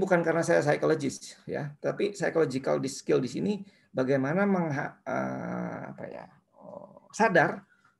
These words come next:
bahwasanya model yang dia buat tuh memiliki bias gitu. Dan, eh, pemahaman yang lebih mengenai, eh, variabel-variabel di lain itu. Baru terakhir, kemampuan numerik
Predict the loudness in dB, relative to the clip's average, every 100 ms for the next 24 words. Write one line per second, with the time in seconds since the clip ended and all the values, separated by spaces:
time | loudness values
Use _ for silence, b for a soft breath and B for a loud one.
0 | _ -4 -4 -2 -2 0 0 2 4 4
1 | 2 2 4 2 2 0 2 0 -2 -2
2 | -2 -2 -6 -12 -20 -20 _ _ _ _
3 | _ _ _ _ _ -6 -2 0 0 -4
4 | -4 -6 -6 -8 -8 -10 -6 -4 -2 -2
5 | 0 -2 -2 -2 -2 -4 -6 _ _ _
6 | _ -8 -4 -2 -2 -2 -4 -6 -6 -6
7 | -8 -10 -10 -12 -14 -18 -16 -8 -4 -2
8 | -4 -4 -4 -4 -4 -4 -6 -10 -14 -20
9 | _ _ _ _ _ -20 b b b -4
10 | -2 0 -2 -4 -6 -8 -10 -10 -16 _
11 | _ _ _ _ _ _ _ -6 -2 -2
12 | -2 -2 0 0 -2 -4 -8